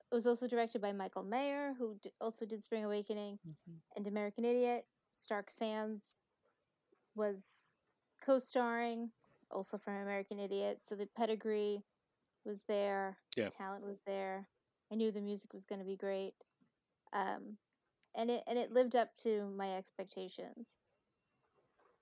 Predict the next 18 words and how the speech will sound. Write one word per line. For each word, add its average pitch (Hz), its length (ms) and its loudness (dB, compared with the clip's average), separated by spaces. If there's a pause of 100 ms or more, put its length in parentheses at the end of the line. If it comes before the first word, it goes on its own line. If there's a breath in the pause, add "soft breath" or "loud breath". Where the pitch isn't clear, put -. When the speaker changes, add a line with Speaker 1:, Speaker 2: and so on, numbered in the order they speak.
(1080)
Speaker 3:
Yeah, 185 160 12
Speaker 2:
So 190 60 12
Speaker 3:
and 151 120 12
Speaker 2:
you 156 60 12
Speaker 3:
mine 160 200 12
as 269 120 12
Speaker 2:
enjoyed - 20 12
it? 240 40 12 (100)
Speaker 3:
well. 117 260 4 (360 loud breath)
Yeah. 113 380 12 (1300)
Yeah, 151 260 12
it, 180 140 12
Speaker 2:
That's 170 140 12
Speaker 3:
it, 180 140 12
Speaker 2:
cool. 165 380 8
Speaker 3:
it 180 160 12
is 226 180 12
a 175 200 12